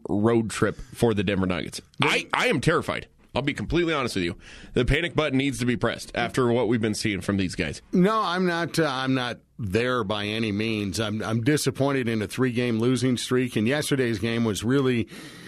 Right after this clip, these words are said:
Speaker 2: disappointing 'cause, uh, Joker played his tail off. He had
Speaker 1: Yeah.
Speaker 2: a great effort. Uh, there were, there were moments where Jamal was, M P J was. K C P did not show up at all.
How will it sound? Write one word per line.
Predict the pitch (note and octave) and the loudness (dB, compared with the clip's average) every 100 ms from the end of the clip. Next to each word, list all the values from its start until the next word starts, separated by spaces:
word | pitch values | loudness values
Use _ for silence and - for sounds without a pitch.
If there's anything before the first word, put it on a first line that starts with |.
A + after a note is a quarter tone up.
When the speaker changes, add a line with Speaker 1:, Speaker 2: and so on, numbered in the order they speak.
| - - - | -20 -8 2
Speaker 2:
disappointing | G#3+ - G3 G3 G3 F3+ | 2 4 2 2 2 2
'cause, | D#3 D#3+ B2 | 2 0 2
uh, | C#3+ C3 B2 A#2+ - _ - A#2+ | 0 0 -4 -6 -10 _ -4 2
Joker | A#2+ A3 A3+ D#3+ | 2 2 2 -2
played | A#2 D3 D#3 D3+ | -2 0 2 0
his | A#2 A#2 - | 0 -2 -4
tail | - B2+ B2+ G2 | -4 -2 -2 -2
off. | D2+ C2+ A2+ | -6 -8 -4
He | - D#3 | 0 0
had | C3 | 0
Speaker 1:
Yeah. | |
Speaker 2:
a | B2 | -2
great | G#2+ B2 D#3 D#3+ | 0 0 2 0
effort. | B2+ B2+ C3+ B2+ A2+ - - - - | -2 -2 0 0 -2 -12 -16 -6 -4
Uh, | B2+ A#2+ A#2+ | -2 -2 -2
there | B2 C3+ | 0 0
were, | B2+ | 2
there | C3 C#3 | 2 4
were | C3 | 2
moments | B2+ C#3 D3+ D3 - | 2 2 2 0 0
where | C3 B2+ | 2 0
Jamal | G#2+ A2 A#2 B2+ C#3 C#3 | 0 0 2 2 2 2
was, | C3+ C3+ C#3 B2+ - - _ | 2 0 0 -2 -8 -14 _
M | A2 A#2 | -4 -2
P | G#2 B2 | 0 0
J | G#2 A2 C3+ C#3 | 0 0 0 2
was. | C3 C3 C3+ B2+ - - - - - | 0 0 0 -2 -6 -18 -16 -12 0
K | F3+ F#3 | 2 2
C | - D#3 | 2 0
P | - C#3 | 2 0
did | C3 | 2
not | A2+ A2 G2+ | 0 -2 -2
show | A#2 G#2+ | -2 0
up | G2+ | -2
at | G#2+ | -2
all. | F#2+ F#2 A2 | -2 -2 -4